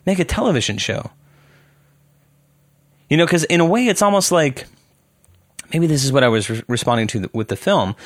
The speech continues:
I was like, "Wow, this person did all this stuff." I mean, making a movie is hard. Getting the finances together is hard. Getting it distributed is hard. Getting it released is hard. But you need, like, a thousand, you need all the planets to align for something like that to happen. And that doesn't happen frequently.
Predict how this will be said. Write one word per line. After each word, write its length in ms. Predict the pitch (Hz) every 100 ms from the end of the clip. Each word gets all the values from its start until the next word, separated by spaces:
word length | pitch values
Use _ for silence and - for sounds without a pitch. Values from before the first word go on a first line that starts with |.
| - - -
I 100 | 127
was 160 | 143 135
like, 160 | 120
"Wow, 180 | 160 165
this 160 | 127 -
person 280 | 156 147
did 140 | 131 135
all 140 | 127
this 140 | 113 -
stuff." 260 | - 110
I 60 | 117
mean, 140 | 127
making 260 | 165 196 175
a 40 |
movie 280 | 139 127 107
is 120 | 95
hard. 300 | 101 95 -
Getting 220 | - 113
the 60 | 104
finances 560 | 107 110 104 - 98 - _ -
together 320 | - 110 107 98
is 100 | -
hard. 240 | 101 90
Getting 200 | 107 113
it 80 | 85
distributed 520 | - - 104 98 95
is 100 | 98
hard. 180 | 95 95
Getting 180 | 104 101
it 60 |
released 360 | 92 98 120 -
is 140 | 98
hard. 280 | 92 92 - - - - - _ _ _ _ _ _ _ -
But 120 | 143
you 100 | 202
need, 180 | 233 208
like, 140 | 175
a 80 | 131
thousand, 760 | - 131 160 165 156 127 117 151
you 80 | 175
need 220 | 196 -
all 180 | 139 160
the 80 | 143
planets 400 | - 147 139 -
to 120 | 127
align 240 | 110 113 107
for 120 | 110
something 260 | - 117 113
like 160 | 101
that 180 | 104 104
to 60 | 104
happen. 540 | 143 151 - - - -
And 120 | 123 143
that 180 | 170
doesn't 280 | 151 147 127
happen 400 | 110 131 127 104
frequently. 680 | 90 127 120 - 85 -